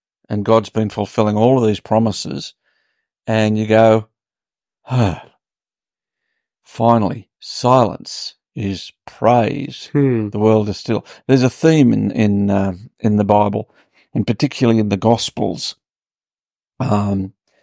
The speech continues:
Speaker 1: where the ki-, the Messiah, God's anointed one, silences his enemies. And you see it, it, it, it's sort of a comedy with Jesus. Um,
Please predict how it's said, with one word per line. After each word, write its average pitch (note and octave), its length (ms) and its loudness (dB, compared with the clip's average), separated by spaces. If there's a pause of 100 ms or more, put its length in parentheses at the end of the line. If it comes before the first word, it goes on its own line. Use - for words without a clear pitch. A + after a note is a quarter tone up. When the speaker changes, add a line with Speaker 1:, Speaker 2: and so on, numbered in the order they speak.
(360)
Speaker 1:
where A2+ 480 2 (680)
the A#2 280 -2
ki-, - 340 -6 (240)
the A#2 120 0
Messiah, G#2+ 640 0 (200)
God's A2 280 -2
anointed A2 440 0
one, A2 360 -6 (280)
silences G#2+ 1080 0
his G2+ 200 -4
enemies. - 640 -6 (920)
And G#2+ 200 -2
you G#2+ 60 -2
see B2+ 300 4
it, - 160 -2 (220)
it, G#2 200 -2
it, - 260 -2
it's A#2 200 -4
sort B2 160 0
of G#2 80 -4
a G#2 40 -6
comedy A2+ 520 0
with F#2+ 180 -8
Jesus. G#2 560 -4 (500)
Um, A2 400 -6